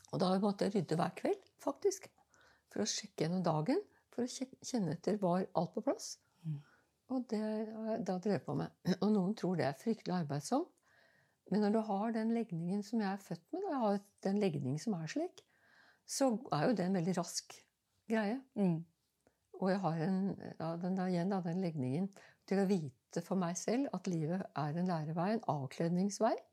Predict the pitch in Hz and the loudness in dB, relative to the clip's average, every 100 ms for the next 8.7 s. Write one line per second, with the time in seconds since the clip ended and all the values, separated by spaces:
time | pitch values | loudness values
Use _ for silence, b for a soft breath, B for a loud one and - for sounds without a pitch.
0 | - 185 - - b b b - 208 196 | -2 -2 -2 -14 b b b -4 0 2
1 | 185 190 208 208 - 165 170 196 190 180 | 2 2 0 -2 -2 0 0 0 -2 -4
2 | 190 196 - _ b b b b b - | -4 -4 -8 _ b b b b b -6
3 | 170 - 160 196 - 269 151 110 - 175 | -2 -2 0 -2 2 4 4 2 0 0
4 | - 233 185 208 214 185 185 196 214 196 | 2 2 2 2 0 2 2 2 2 0
5 | - 185 170 - _ _ _ _ _ - | -2 -2 -2 -6 _ _ _ _ _ -14
6 | - - 190 202 - 175 170 185 156 156 | -8 -2 0 0 0 2 2 2 -2 -2
7 | 175 160 185 196 190 - 147 170 - 196 | -2 0 0 0 0 -2 -4 -4 -2 0
8 | - - 175 196 - _ - | 2 2 0 -2 -6 _ -14